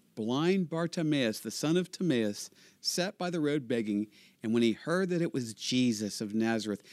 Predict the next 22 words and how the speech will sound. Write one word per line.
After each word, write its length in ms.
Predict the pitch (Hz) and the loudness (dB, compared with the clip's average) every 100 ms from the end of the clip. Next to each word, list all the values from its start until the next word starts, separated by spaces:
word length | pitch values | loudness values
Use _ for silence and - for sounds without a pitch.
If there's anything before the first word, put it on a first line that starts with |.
| - - | -20 -6
he 140 | 143 | 0
began 360 | 117 110 131 147 | 0 0 2 2
to 60 | 143 | 0
cry 260 | - 147 | -4 -6
out 120 | 151 135 | -6 -6
and 80 | |
say, 280 | 143 156 143 - - - - 139 | -6 -2 -2 -4 -18 -20 -16 -12
'Jesus, 840 | - 165 190 180 135 113 - - - - | -2 4 6 6 4 -2 -2 -4 -4 -8
son 460 | - - 175 190 | -6 -4 0 0
of 260 | 208 170 135 | 0 -4 -4
David, 640 | 156 156 143 110 107 120 - _ _ _ | 0 2 0 -2 -6 -6 -12 _ _ _
have 360 | - 143 143 127 | -10 -6 -6 -2
mercy 480 | 127 131 127 - 107 | 0 0 -2 -4 -2
on 280 | 104 107 101 | -2 0 0
me.'" 240 | 95 82 _ _ _ _ _ _ _ _ _ _ _ - - _ - - _ - | -2 -4 _ _ _ _ _ _ _ _ _ _ _ -20 -20 _ -20 -20 _ -2
And, 240 | 151 143 - | 2 2 0
and 240 | 147 143 | -2 0
though 460 | 135 175 190 190 185 _ - | -2 0 0 0 -2 _ -18
the, 480 | - - 147 143 - | -12 -2 0 0 -2
the 240 | 147 143 139 - | -4 -2 -2 -4
physical 640 | - 196 185 175 165 151 143 _ _ _ - | 2 2 2 0 -2 -4 -6 _ _ _ -8
eyes 640 | 151 175 190 190 165 147 | -4 -2 -2 -2 -2 -6